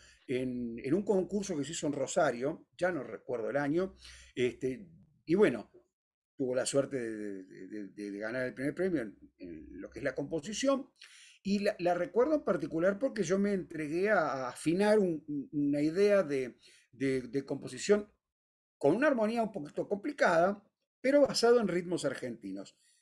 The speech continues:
cosa que después fui s-, siguiendo en,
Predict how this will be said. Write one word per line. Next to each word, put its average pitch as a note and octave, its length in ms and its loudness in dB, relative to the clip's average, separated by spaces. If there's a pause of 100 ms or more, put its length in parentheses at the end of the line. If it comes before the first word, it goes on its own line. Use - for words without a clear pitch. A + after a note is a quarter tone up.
(140)
cosa A#3 240 6
que B3+ 100 -2
después A3+ 360 2
fui G3+ 340 -2 (540)
s-, - 180 -10
siguiendo D#3 540 4
en, A2 80 -8